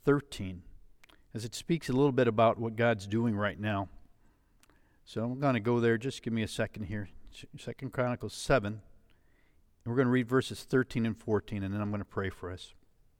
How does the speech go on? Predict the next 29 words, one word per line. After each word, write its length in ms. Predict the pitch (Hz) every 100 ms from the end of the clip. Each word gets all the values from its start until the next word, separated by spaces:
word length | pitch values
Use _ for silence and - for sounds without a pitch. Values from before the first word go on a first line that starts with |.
| _ _ _ _ _ - - -
Verse 220 | 175 180
thirteen 440 | - 175 - 180 151
reads, 460 | 123 123 117 - 107 101 - - _ _ _ _ _ _
"When 160 | 135 151
I 100 | 170
shut 240 | - 196
up 140 | 196
the 100 | -
heavens 480 | 156 - 165 151 120
so 140 | - 135
there 380 | 139 147 156
is 200 | 147 -
no 160 | 131 151
rain, 520 | 160 160 139 107 123 - - - _ _ _ _ _ _ _
or 80 | 135
command 380 | - 160 170 170
the 80 |
locusts 380 | 151 170 - 147
to 100 | 135
devour 400 | 127 123 139 151
the 100 | 143
land, 300 | 139 147 143
or 80 | 120
send 260 | - 175 147
a 40 |
plague 580 | - - 190 180 113 - - -
among 320 | 123 135 135
my 160 | 127
people, 460 | 101 - 208 - 95